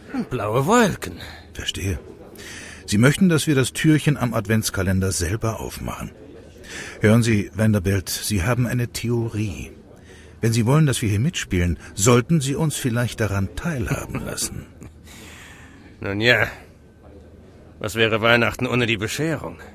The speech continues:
Speaker 1: Wir haben uns also gefragt, wo geht's zur Sache, wo weniger und wo gar nicht.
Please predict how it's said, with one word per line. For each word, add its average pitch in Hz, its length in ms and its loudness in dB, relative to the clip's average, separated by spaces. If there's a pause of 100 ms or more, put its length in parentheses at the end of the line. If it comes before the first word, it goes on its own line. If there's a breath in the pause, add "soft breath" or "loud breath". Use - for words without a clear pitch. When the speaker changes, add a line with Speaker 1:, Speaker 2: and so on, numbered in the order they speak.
(960 loud breath)
Speaker 1:
Wir 143 160 2
haben 226 160 2
uns 160 120 -4
also 143 200 2
gefragt, 127 640 2
wo 127 140 -2
geht's 139 260 -4
zur 123 140 -4
Sache, 156 340 -2
wo 110 120 -4
weniger 117 340 -2
und 120 140 -4
wo 113 80 -6
gar 90 260 -8
nicht. - 400 -16